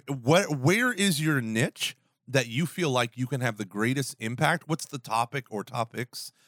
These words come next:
that you really wanna help people with, and then go there. Start with the stuff you're super passionate about and write, you know, don't write more than eight hundred to a thousand words and get that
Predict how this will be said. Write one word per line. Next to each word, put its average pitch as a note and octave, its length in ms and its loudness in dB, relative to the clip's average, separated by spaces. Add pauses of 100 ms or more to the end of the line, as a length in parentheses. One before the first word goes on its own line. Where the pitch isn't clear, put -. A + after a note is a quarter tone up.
(160)
that A2+ 100 0
you C3 160 4
really A#2+ 240 4
wanna A#2 240 0
help A#2 200 -2
people D3+ 260 -6
with, E3+ 240 -2 (380)
and C3 180 2
then C#3+ 280 0
go D3+ 360 0 (140)
there. G2+ 400 -4 (240)
Start - 500 2
with E3 140 -4
the E3+ 80 -4
stuff C#3 340 0
you're A#2+ 120 0
super C3+ 440 -2
passionate B2+ 540 2
about F#2+ 340 2 (320)
and A2+ 260 0
write, B2+ 300 4 (160)
you B2+ 140 4
know, G2 280 2
don't C3+ 240 2
write F3 200 4
more D3+ 260 2
than D3 340 -2 (300)
eight C3+ 200 4
hundred C#3 340 2
to B2 100 4
a A2 60 2
thousand A#2 460 0
words F#2+ 360 -2 (520)
and A#2+ 180 0
get E3+ 220 0
that F3+ 180 0